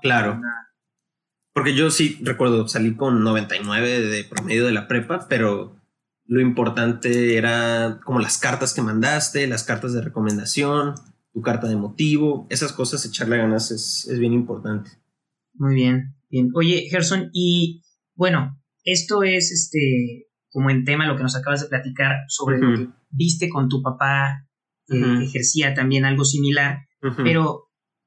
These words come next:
Speaker 2: eh, ¿qué sabías tú sobre la carrera de arquitectura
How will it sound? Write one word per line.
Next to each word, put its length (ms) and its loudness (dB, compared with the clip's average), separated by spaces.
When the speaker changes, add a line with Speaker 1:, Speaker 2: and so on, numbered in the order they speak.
Speaker 2:
eh, 300 0
¿qué 100 2
sabías 560 2
tú 380 0
sobre 600 2
la 160 0
carrera 320 0
de 80 2
arquitectura 920 -2